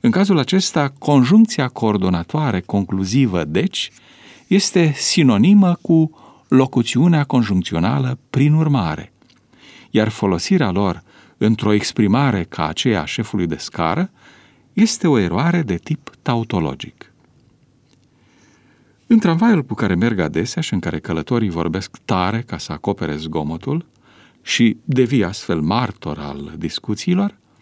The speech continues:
zilele trecute o doamnă îi spunea alteia, vorbind despre o cunoștință comună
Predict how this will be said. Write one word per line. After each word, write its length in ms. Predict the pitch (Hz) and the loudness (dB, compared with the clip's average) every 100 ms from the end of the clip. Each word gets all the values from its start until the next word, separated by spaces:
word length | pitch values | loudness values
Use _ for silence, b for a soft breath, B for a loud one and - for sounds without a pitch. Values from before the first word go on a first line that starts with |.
| b b b b b b b | b b b b b b b
zilele 340 | - 262 180 | 0 2 2
trecute 520 | 151 110 - 202 - | 0 -2 0 -2 2
o 140 | 165 101 | 2 2
doamnă 340 | 90 131 147 | 2 2 2
îi 100 | 110 | 0
spunea 380 | 107 - 85 87 | -2 -4 0 0
alteia, 500 | 85 98 - 127 120 | 0 -2 -2 0 0
vorbind 480 | 98 92 87 135 123 | 0 0 2 4 4
despre 380 | 107 107 98 95 | 2 -2 -2 0
o 240 | 87 85 | 0 -2
cunoștință 680 | - - 85 - 101 - 87 | -4 -4 -4 -2 -4 -4 -8
comună 580 | - 82 80 69 - | -4 -4 -2 -4 -12